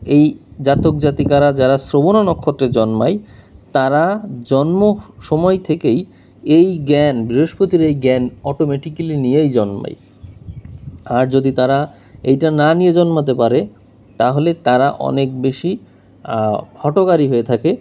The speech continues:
তারা অনেক বেশি মূর্খ হয় এবং মানুষের কথা কোনোভাবেই তারা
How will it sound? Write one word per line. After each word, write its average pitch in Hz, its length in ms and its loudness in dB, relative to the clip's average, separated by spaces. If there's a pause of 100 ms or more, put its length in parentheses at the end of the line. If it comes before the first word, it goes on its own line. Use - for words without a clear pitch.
(280)
তারা 127 140 0
অনেক 123 220 0
বেশি 127 220 0
মূর্খ 135 400 -2
হয় 170 300 0 (240)
এবং 156 340 0
মানুষের 127 420 0 (200)
কথা 143 360 -2
কোনোভাবেই 143 720 0
তারা 151 300 0